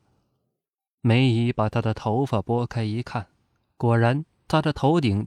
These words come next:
竟也有小指大的一个洞，那些散落在四周的土里面，到处都是死了的红色虫子。梅姨示意工头报警，不一会儿，警察便来了。跟着来的法医看了看，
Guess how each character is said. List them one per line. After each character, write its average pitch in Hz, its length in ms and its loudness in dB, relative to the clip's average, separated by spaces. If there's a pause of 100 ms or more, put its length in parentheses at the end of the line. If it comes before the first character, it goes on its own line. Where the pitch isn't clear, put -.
竟 147 220 2
也 135 160 2
有 113 140 0
小 127 360 -2
指 98 240 -4
大 127 240 -4
的 104 120 -6
一 101 160 -6
个 - 140 -10
洞， 120 140 -6 (760)
那 127 240 2
些 120 160 -2
散 120 280 -2
落 113 140 0
在 110 140 -2
四 120 260 -4
周 123 180 -2
的 120 120 -4
土 123 320 -6
里 107 160 -2
面， 101 200 -4 (300)
到 127 320 0
处 120 180 -6
都 107 160 -4
是 104 160 -4
死 92 360 -8
了 101 120 -4
的 98 140 -6
红 104 320 -8
色 107 160 -6
虫 98 420 -8
子。 - 160 -12 (800)
梅 117 200 2
姨 127 320 4
示 127 220 0
意 110 100 0
工 120 180 -2
头 110 220 0
报 104 220 0
警， 107 280 -10 (540)
不 156 140 2
一 151 100 2
会 147 160 -2
儿， 117 60 -6 (200)
警 107 240 0
察 101 200 -2
便 98 200 -2
来 90 260 -6
了。 113 180 -12 (920)
跟 170 220 2
着 156 80 0
来 131 220 -2
的 151 80 -2
法 98 260 -2
医 139 240 -4
看 143 240 -6
了 113 80 -2
看， - 300 -12